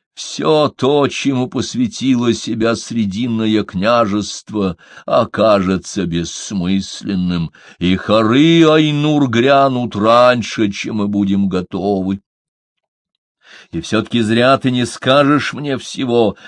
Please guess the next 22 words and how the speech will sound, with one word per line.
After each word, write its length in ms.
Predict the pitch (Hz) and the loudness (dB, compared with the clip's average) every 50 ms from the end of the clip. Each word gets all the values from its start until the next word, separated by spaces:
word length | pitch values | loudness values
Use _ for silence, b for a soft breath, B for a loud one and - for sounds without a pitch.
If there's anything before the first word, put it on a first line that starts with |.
| B B | B B
раньше 760 | 95 95 95 98 104 117 135 151 160 160 147 - - 170 160 | -2 0 2 4 4 6 6 6 4 4 2 0 0 0 0
за 140 | 143 123 - | 0 0 -2
тобой 280 | - 156 156 160 160 | -2 0 2 2 0
такого 400 | - 151 139 - 151 151 147 143 | 0 0 -2 0 0 2 2 2
не 140 | 139 139 139 | 2 2 2
водилось, 840 | 131 123 120 104 90 120 151 175 175 165 165 160 117 - - - - B B B B B B B B | 0 0 0 0 0 0 2 2 2 2 2 2 2 -2 -6 -12 -16 B B B B B B B B
раньше 840 | - - 92 90 90 101 107 110 113 113 113 110 - - - - - | -10 -4 0 2 4 4 6 6 4 4 2 0 -4 -6 -6 -6 -2
я 180 | 110 101 101 104 | 0 0 0 0
никогда 800 | 107 104 101 - 107 98 98 95 87 85 98 104 107 110 110 110 | 0 0 -2 0 0 0 0 0 0 2 2 4 4 4 2 2
не 160 | 110 107 98 | 2 0 0
принимал 840 | - - 98 101 98 98 101 98 98 104 113 117 117 117 117 117 120 | 0 2 2 2 4 4 4 4 4 4 4 4 4 4 4 2 0
ничьей 720 | 117 113 113 104 - - - - 110 101 101 107 107 110 107 | 0 -2 -2 -4 -4 -8 -8 -4 -2 0 2 2 2 0 -2
стороны. 840 | - - - - 131 127 110 107 101 101 98 101 117 120 117 117 - _ _ _ _ _ _ _ _ _ _ _ _ _ _ _ _ - | -6 -12 -14 -12 -8 -6 -4 -2 0 2 2 2 2 0 -4 -8 -14 _ _ _ _ _ _ _ _ _ _ _ _ _ _ _ _ -14
А 140 | 80 80 - | -12 -10 -10
теперь 360 | - 85 71 85 82 85 85 | -8 -6 -4 -2 -2 -2 -2
принял 880 | - - 85 85 95 113 131 143 147 147 147 147 143 139 139 139 120 95 - _ B B B B B B | -2 -2 0 2 4 4 2 2 0 0 0 0 0 2 0 0 -2 -6 -10 _ B B B B B B
и 200 | 76 76 87 101 | -6 -4 -4 -4
становлюсь 720 | 101 - - - 123 110 98 95 92 98 104 110 - - 107 | -4 -6 -10 -8 -4 -2 0 2 2 2 2 0 0 0 0
уязвимым 920 | 104 101 104 107 101 87 92 98 104 120 139 151 156 151 151 151 151 143 | 2 4 4 4 2 2 2 4 4 4 4 4 4 2 2 0 0 0
для 240 | 135 139 139 135 120 | 0 2 2 2 0
силы 600 | - - - - - 127 117 113 113 113 110 101 | -2 -6 -10 -8 -4 -4 -2 -2 0 0 0 0
Валар. 640 | 104 107 104 98 95 107 104 101 101 98 85 - | -2 -2 0 2 2 4 4 2 2 0 -4 -10